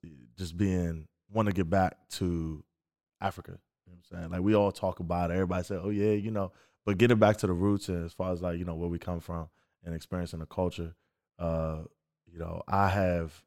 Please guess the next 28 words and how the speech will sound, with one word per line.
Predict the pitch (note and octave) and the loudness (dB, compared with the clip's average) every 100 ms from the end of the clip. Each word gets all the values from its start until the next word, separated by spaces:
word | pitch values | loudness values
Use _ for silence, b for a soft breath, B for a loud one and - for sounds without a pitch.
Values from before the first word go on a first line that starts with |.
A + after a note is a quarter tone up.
| - | 0
I | A#2+ | 4
got | F2 | 4
a | F2 | 4
lot | G2 | 4
of | F2+ | 4
close | G2 F2 | -2 -4
friends | F#2 D#2+ | -6 -8
in | E2+ | -6
Nigeria. | D#2+ D#2 E2+ D#2+ D#2 _ _ _ _ _ | -6 -6 -6 -8 -10 _ _ _ _ _
And | F#2 F2 E2+ - | -4 -2 -2 -2
I | F#2+ | 0
just | F#2 F2+ | 0 0
always, | F2+ F2+ F2 D#2+ | 0 0 -2 -4
you | F#2 | -4
know, | E2 | -2
that | F2 G#2+ | 2 2
was, | G2 | 2
like, | F2+ | -4
the | E2 | -4
next | F#2 F2+ - - | -6 -6 -8 -8
first | G2+ F2 | -6 -6
step, | - F#2 D#2 _ _ | -6 -6 -6 _ _
you | F#2 | -12
know, | |
especially | G#2+ A3+ A2 | 4 6 6
here | A2+ A#2+ | 4 2
in | |
the, | G2+ | 0